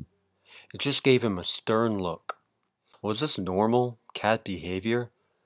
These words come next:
Mister Dursley had wondered. Trying to pull himself together, he let himself into the house. He was still determined not to mention anything to his wife. Missus Dursley had had a nice, normal day.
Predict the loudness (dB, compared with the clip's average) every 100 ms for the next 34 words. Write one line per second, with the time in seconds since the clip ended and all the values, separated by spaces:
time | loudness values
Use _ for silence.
0 | _ _ -4 -4 -2 0 2 0 0 -2
1 | 0 2 2 0 -4 _ _ _ _ _
2 | _ _ _ _ _ -2 0 2 2 2
3 | 2 2 0 0 -4 -2 -2 -8 _ -6
4 | 0 2 2 0 0 0 -4 -4 -4 -4
5 | -6 -8 -14 -16 _ _ _ -6 -4 -4
6 | 0 2 2 4 4 4 -2 -12 _ _
7 | -2 -2 0 2 2 2 -2 -2 -4 -4
8 | -8 -10 -18 _ -10 -8 -4 -2 -2 -6
9 | -20 _ _ _ _ _ 0 0 0 -4
10 | 0 0 0 -6 -8 _ _ -2 2 0
11 | 0 -2 -2 -2 -6 -14 -10 -6 0 0
12 | 0 -4